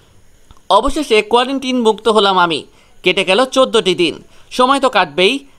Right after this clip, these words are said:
থেকে যাবে কেবল স্মৃতি। এ মুহূর্তে কোনো অভিযোগ নয়, কেবল ধন্যবাদই দিতে চাই সবাইকে, যারা গত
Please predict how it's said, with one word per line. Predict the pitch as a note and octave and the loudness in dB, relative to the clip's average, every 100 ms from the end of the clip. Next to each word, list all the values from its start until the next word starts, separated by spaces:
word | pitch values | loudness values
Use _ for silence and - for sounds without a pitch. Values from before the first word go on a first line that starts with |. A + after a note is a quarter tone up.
| - | -4
থেকে | A3 A#3+ C#4 | -2 0 0
যাবে | C4+ B3+ | 0 2
কেবল | A#3 F#3+ F3+ | 2 0 0
স্মৃতি। | G3+ G3 D3 - - _ - | -2 -2 -4 -10 -20 _ 0
এ | F3 | 2
মুহূর্তে | F3 A3+ - A3 | 4 2 2 0
কোনো | G#3+ G3 | 2 0
অভিযোগ | F3+ E3 F#3+ E3+ | 0 0 -2 0
নয়, | F#3 C4+ E4 _ - | -2 -2 -8 _ -6
কেবল | G#3+ A#3+ B3 | -2 0 0
ধন্যবাদই | G3 A#3 A#3+ A3+ A3+ | 0 0 2 0 -2
দিতে | G#3 G#3+ | -2 -2
চাই | G#3+ G#3 G#3 | 0 0 0
সবাইকে, | A3 G3+ D3+ D3 - - - _ - | -2 -2 -4 -8 -10 -12 -20 _ 0
যারা | F3+ E3 | 2 2
গত | F3 | 0